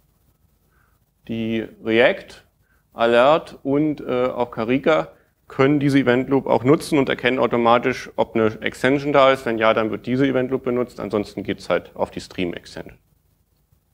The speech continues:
Die ist nicht beson-, die effizienteste, reicht aber häufig. Warum React trotzdem nutzen? React hat ein,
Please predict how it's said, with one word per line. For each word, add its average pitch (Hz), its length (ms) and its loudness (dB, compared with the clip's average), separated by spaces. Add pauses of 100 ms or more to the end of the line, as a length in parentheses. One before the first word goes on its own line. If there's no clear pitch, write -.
(380)
Die - 80 -10
ist - 120 -10
nicht 117 240 -4
beson-, 113 320 0
die 110 120 -4
effizienteste, 143 840 0 (1500)
reicht 92 260 0
aber 78 160 -2
häufig. - 380 -8 (1600)
Warum 151 280 4
React 160 320 4
trotzdem 143 400 0
nutzen? 190 440 0
React 135 320 0
hat 180 140 -2
ein, 151 100 -4